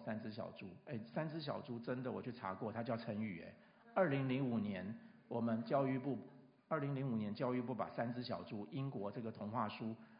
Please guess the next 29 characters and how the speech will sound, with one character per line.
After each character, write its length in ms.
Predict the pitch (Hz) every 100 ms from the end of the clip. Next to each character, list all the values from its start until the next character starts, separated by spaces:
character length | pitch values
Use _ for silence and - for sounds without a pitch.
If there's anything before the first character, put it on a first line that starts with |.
| -
的 100 | 107
《三 200 | - 127
只 140 | 127 123
小 220 | 120 95
猪》 220 | 107 107
列 180 | 127 113
为 160 | 95 95
成 280 | - 95
语。 220 | 110 95 92
哎， 140 | 87 - -
所 120 | - 127
以 40 |
你 100 | 117
不 120 | 120
要 180 | 127 110 - - - -
怀 260 | - 104 104
疑 180 | 101
它 300 | 104 117 101
哈， 220 | 101 95 -
三 180 | 131 135
只 140 | 131
小 240 | 127 92
猪 180 | - 117
是 140 | 113 120
一 60 |
个 100 | 113
成 260 | 113 95 104
语 200 | 104 87
哦。 200 | 87